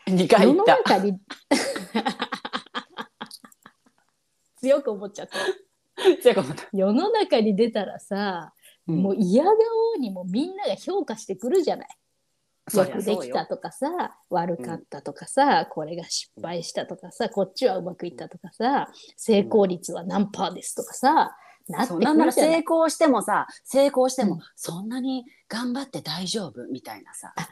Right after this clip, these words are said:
Speaker 2: そうなってくるじゃない。そうそうそうそうそうそう。
Speaker 1: うん。
Speaker 2: もうさ、世に出たらみんな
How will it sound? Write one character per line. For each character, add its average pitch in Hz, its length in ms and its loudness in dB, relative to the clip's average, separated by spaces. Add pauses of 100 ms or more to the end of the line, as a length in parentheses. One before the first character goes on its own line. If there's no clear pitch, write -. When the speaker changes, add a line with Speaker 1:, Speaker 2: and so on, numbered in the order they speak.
Speaker 2:
そ - 280 -12
う 185 40 -2
な 180 120 0
っ - 40 -6
て - 160 -8
く 220 140 0
る 359 120 6
じ 359 120 2
ゃ 208 60 2
な 156 160 -10
い。 - 40 -14
そ 320 280 2
う 262 60 4
そ 330 240 0
う 269 40 0
そ 269 220 0
う - 40 0
そ 269 200 2
う 240 40 -4
そ 269 200 -2
う 277 40 -6
そ 254 380 -4 (300)
う。 214 40 -6
Speaker 1:
う - 0 -
ん。 226 40 2
Speaker 2:
も 247 100 4
う 202 60 -2
さ、 196 340 -2 (140)
世 311 180 2
に 403 140 4
出 196 120 2
た 190 140 -2
ら 151 80 -6
み 185 180 0
ん - 20 2
な 427 60 -2